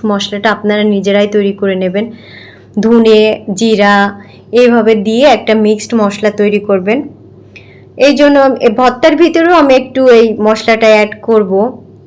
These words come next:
এই যে ভর্তাটা আমি মাখাচ্ছি এবং এর ভিতরে সেই বাকি মশলাটুকু দিয়ে দিচ্ছি।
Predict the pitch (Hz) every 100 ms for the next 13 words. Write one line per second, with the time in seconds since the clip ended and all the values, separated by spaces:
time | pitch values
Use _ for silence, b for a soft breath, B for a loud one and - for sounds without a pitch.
0 | - - - 208 220 208 202 202 202 208
1 | 214 208 190 185 220 214 - 220 220 208
2 | 196 196 190 185 185 202 202 202 202 208
3 | 202 214 190 - 196 180 190 196 214 196
4 | 185 208 202 220 254 214 202 185 180 180
5 | - 247 294